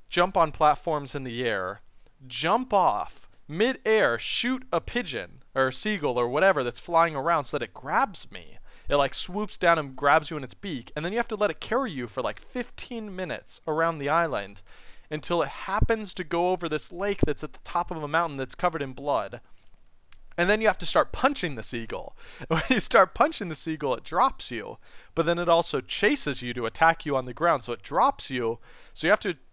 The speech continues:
time it so you punch it right when you're above the lake so you don't take falling damage. But then it swoops down, you have to kill the seagull that carried you up there, which is kind of a jerk way to repay it for carrying you up there, right? Um, and then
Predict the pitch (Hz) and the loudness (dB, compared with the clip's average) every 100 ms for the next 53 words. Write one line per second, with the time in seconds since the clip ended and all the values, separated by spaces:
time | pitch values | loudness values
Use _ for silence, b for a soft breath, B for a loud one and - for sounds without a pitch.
0 | - - - 254 151 110 - 123 120 - | -16 -8 -2 0 0 -2 -4 -6 -4 0
1 | 214 - 147 139 175 175 151 127 165 208 | 2 2 2 6 4 4 -2 0 2 2
2 | 160 139 131 - 123 123 170 196 190 - | 0 -2 -2 -2 -4 -2 0 0 0 0
3 | 123 117 110 104 101 104 - B B - | 0 -2 -4 -4 -6 -10 -14 B B -4
4 | 147 143 - 208 247 - 156 143 147 - | -2 -2 -4 -4 -2 4 4 6 2 0
5 | - 214 240 220 202 - 226 170 143 139 | 2 6 10 12 10 8 0 2 0 0
6 | 180 170 151 170 - 113 120 127 - - | 0 0 0 0 0 -2 -4 -10 -14 -10
7 | 302 139 117 156 147 151 143 127 156 - | -8 -8 -2 -2 2 0 0 -2 -6 -4
8 | - 190 123 - 143 - 175 170 151 156 | 0 0 -2 -6 -4 0 0 0 -2 0
9 | 147 190 - 113 104 113 165 202 B B | 4 4 2 -4 -2 0 -2 -4 B B
10 | B B B 143 135 131 131 b b b | B B B 0 0 -2 -8 b b b
11 | b _ - 185 175 160 240 294 254 196 | b _ -4 -4 -4 0 2 4 2 0
12 | 156 | -2